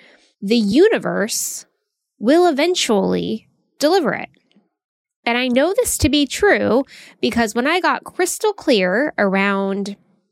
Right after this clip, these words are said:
what I wanted my next professional chapter to look like, it showed up big and bold and immediately and shockingly easy. And so I knew,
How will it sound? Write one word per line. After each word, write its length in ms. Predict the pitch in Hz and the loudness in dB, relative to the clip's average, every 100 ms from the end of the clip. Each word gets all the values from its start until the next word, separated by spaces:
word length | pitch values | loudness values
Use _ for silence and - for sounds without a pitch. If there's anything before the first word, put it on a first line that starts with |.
| _ - | _ -6
what 160 | 233 | -2
I 100 | 254 | 0
wanted 320 | 247 240 240 | 0 -4 -4
my 80 | 185 | -4
next 400 | 196 214 226 - | -2 -2 -4 -6
professional 500 | - 262 226 - 202 | -6 -4 -2 -4 -6
chapter 360 | 190 190 - 185 | -4 -6 -6 -6
to 100 | 185 | -4
look 220 | 190 - | -6 -6
like, 340 | - - - - _ _ _ _ _ _ _ - | -10 -10 -14 -20 _ _ _ _ _ _ _ -2
it 220 | 214 - | -2 0
showed 460 | - - 196 220 | -4 0 2 2
up 240 | 226 302 - - _ _ _ _ _ _ 214 | 2 0 -6 -20 _ _ _ _ _ _ 0
big 340 | 226 262 247 | 2 2 0
and 300 | - 196 202 | -4 -4 -2
bold 420 | 220 233 247 247 - | 0 2 2 0 -2
and 140 | - 190 | -8 -6
immediately 840 | 202 202 233 262 240 262 254 240 | -4 -2 2 2 2 0 0 -2
and 180 | 196 190 | -4 -4
shockingly 1080 | - - 220 233 277 262 254 262 254 254 _ _ _ | -4 0 0 0 -2 -2 -2 -2 -2 -6 _ _ _
easy. 840 | 208 208 190 - - 214 - - - | -2 0 0 -4 -10 -14 -18 -20 -8
And 120 | 214 | -4
so 100 | 240 | 0
I 80 | 247 | 2
knew, 640 | 262 285 370 240 180 294 | 4 6 6 6 4 2